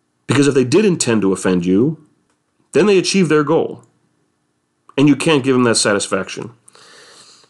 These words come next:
If they didn't intend to offend us, or offend you, then we take the high ground by presuming that they didn't intend to offend,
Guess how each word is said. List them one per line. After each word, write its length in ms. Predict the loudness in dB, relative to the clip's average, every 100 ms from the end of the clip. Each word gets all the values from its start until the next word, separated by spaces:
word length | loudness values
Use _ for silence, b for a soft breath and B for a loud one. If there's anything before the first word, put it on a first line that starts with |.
| B _ _ -4
If 160 | 0
they 120 | 0
didn't 640 | 0 0 2 2 0 -2 -10 _ _ _ -2
intend 360 | -2 0 -2 0
to 120 | -2
offend 400 | -2 -4 -2 -2
us, 400 | -4 -4 -6 -8 _ _ _ _ _ _ _ -2
or 140 | -2
offend 300 | 0 -2 -2
you, 460 | 0 0 -2 -4 -16 _ b b b b b b b b b _ _ -4
then 160 | 0 2
we 120 | 2
take 240 | 2 -2
the 80 | -2
high 200 | -2 -2
ground 280 | 0 -2 0
by 100 | -2
presuming 840 | -2 -4 2 2 4 2 0 -4 -12 _ _ _ _ _ -6
that 140 | -2
they 100 | 0
didn't 300 | 0 0 0 0
intend 400 | 0 0 0 0
to 120 | 0
offend, 500 | -2 -2 -2 -2 -4